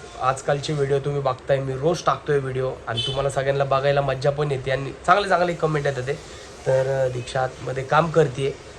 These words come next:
तर, अ, मी अजून एक तिच्यावरती म्हणजे असा, म्हणजे असं तिला रडकुंडी आणायचा प्रँक करणार आहे किंवा व्हिडिओ काढणार आहे.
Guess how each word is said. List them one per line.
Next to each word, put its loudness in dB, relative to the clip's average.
तर, 4
अ, 0
मी -2
अजून 4
एक 2
तिच्यावरती 4
म्हणजे 2
असा, 2
म्हणजे -6
असं -6
तिला 0
रडकुंडी 0
आणायचा 4
प्रँक 0
करणार -2
आहे -2
किंवा -2
व्हिडिओ 4
काढणार 0
आहे. -4